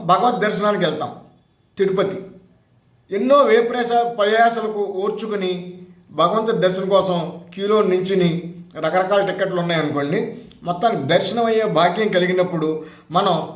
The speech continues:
కొన్ని క్షణాలే దొరుకుతుందండి మనకి ఆయన భగవంతుని చూడటానికి. కానీ ఆ క్షణంలో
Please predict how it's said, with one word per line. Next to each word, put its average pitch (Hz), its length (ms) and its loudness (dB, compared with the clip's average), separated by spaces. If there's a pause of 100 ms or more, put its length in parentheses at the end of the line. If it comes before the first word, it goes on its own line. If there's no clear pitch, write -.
(140)
కొన్ని 214 200 -4
క్షణాలే 254 420 2
దొరుకుతుందండి 220 500 -2
మనకి 185 240 0
ఆయన 175 160 2
భగవంతుని 190 540 0
చూడటానికి. 160 440 -2
కానీ - 380 -10
ఆ 214 240 -2
క్షణంలో 247 580 2